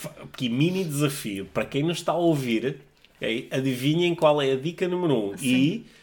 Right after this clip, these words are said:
Speaker 1: se costumam ouvir o podcast I V M,
Speaker 2: Deveriam saber qual é.
Speaker 1: ah, deveriam conseguir acertar ou andar lá muito perto.
Speaker 2: Yeah.
Speaker 1: Porque a dica número um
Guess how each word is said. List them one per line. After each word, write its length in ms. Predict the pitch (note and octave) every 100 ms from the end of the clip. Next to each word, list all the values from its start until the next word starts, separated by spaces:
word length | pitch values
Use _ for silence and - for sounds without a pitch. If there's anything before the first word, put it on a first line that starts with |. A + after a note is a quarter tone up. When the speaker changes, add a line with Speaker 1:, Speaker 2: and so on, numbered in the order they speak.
| _
Speaker 1:
se 220 | - -
costumam 360 | - - C3+ C3+
ouvir 360 | C3+ C3 C3+ B2+
o 60 |
podcast 520 | B2+ A#2+ - B2+ -
I 60 | B2
V 120 | A#2
M, 80 | A2+
Speaker 2:
Deveriam 380 | F3+ F#3 F3+ F3+
saber 260 | F#3 F3+ F3
qual 220 | G3+ G3+
é. 80 | E3
Speaker 1:
ah, 240 | - -
deveriam 420 | A2+ A2+ C#3 C#3 C#3+
conseguir 600 | C#3+ C3+ - C3 C3+ C3 C3
acertar 580 | - C#3 B2 C#3 C#3
ou 140 | C#3 C#3+
andar 240 | C#3 C#3+
lá 160 | C3+ C#3
muito 340 | C3 C#3+ C#3+
perto. 260 | - F#2 E2
Speaker 2:
Yeah. 240 | D#3+ D#2+ - -
Speaker 1:
Porque 160 | - B2
a 40 |
dica 300 | B2+ E3 -
número 380 | D3 D3+ C3+ A2+
um 320 | A#2 C3 C#3